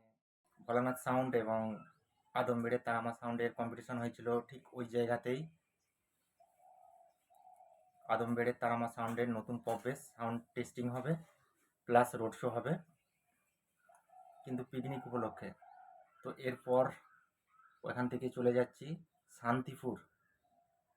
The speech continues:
বদনগঞ্জ যেতে যে শান্তিপুর, শান্তিপুর থেকে যে পিচটা সোজা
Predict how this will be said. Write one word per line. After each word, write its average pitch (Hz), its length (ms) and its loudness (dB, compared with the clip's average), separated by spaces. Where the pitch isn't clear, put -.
বদনগঞ্জ 123 460 4
যেতে 123 220 -4
যে 127 140 -4
শান্তিপুর, 120 400 -2
শান্তিপুর 123 380 -2
থেকে 127 220 -4
যে 123 80 -2
পিচটা 127 340 -4
সোজা 127 320 2